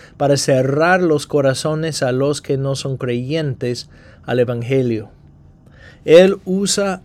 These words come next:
muchas cosas para trabajar en el corazón de las personas, para no escuchar el Evangelio. Porque si una persona no acepta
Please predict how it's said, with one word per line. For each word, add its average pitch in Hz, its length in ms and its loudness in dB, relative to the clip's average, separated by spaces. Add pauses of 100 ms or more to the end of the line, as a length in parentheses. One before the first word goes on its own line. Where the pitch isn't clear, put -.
muchas 180 680 -2
cosas 151 720 -4 (800)
para 147 460 2 (120)
trabajar 156 540 0
en 180 140 0
el 156 120 -6
corazón 143 720 -4 (520)
de 139 160 2
las 131 220 0
personas, 131 800 -10 (960)
para 123 240 -4
no 151 460 2 (300)
escuchar 135 720 -4
el 123 120 -2
Evangelio. 113 600 -8 (880)
Porque 139 280 -2
si 151 120 -4
una 165 220 -2
persona 165 440 -2
no 156 360 -4 (300)
acepta 127 920 -6